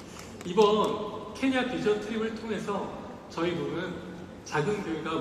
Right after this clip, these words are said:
무엇을 의미하는지 비로소 알게 되었습니다. 작은 교회가 된다는 것은 함께 아파하는 것, 더 나아가서 그 사람이 꿈을 이룰 수 있도록 함께 동참하는 것이었습니다.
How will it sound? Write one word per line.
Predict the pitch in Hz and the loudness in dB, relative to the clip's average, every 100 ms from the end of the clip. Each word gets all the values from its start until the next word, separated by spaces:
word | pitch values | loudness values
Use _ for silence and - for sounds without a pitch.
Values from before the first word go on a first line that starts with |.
| - | 2
무엇을 | 190 220 214 196 - | 6 6 6 2 2
의미하는지 | 175 202 196 160 147 - 185 135 - - - - | 0 0 -2 -2 -4 -4 -6 -6 -8 -12 -14 -6
비로소 | 175 175 170 | -2 -2 0
알게 | 131 135 139 | 2 2 2
되었습니다. | 127 - - - - - - - - - - - - - - - - | -2 -4 -8 -10 -10 -12 -14 -14 -14 -14 -16 -16 -16 -16 -16 -14 -6
작은 | - - 262 - | 2 6 6 4
교회가 | 175 180 196 196 | 2 2 2 2
된다는 | - 170 180 - | 0 0 -2 -4
것은 | - 214 - - - - - - - - - | -6 -6 -8 -10 -14 -16 -16 -16 -16 -16 -10
함께 | - 277 - 262 - | -2 -2 0 0 2
아파하는 | - - 185 185 175 | 0 -4 -2 -2 -2
것, | 185 - - - - - - - - - | -6 -8 -10 -14 -14 -16 -16 -18 -12 2
더 | 233 | 6
나아가서 | 190 147 185 175 220 208 - - - - - | 8 10 8 6 4 0 0 -6 -8 -10 -6
그 | 208 | -2
사람이 | 208 240 240 240 | 0 2 0 -2
꿈을 | 302 311 311 | -2 0 2
이룰 | - - 247 | 2 2 0
수 | - - | 0 -4
있도록 | - 175 208 - - - - | -2 0 0 0 -6 -10 -2
함께 | 277 269 269 226 - - - - | 2 4 4 4 2 -4 -8 -6
동참하는 | 180 - 233 220 208 - | -4 -2 0 2 2 0
것이었습니다. | - 214 - - - | -2 -4 -8 -10 -10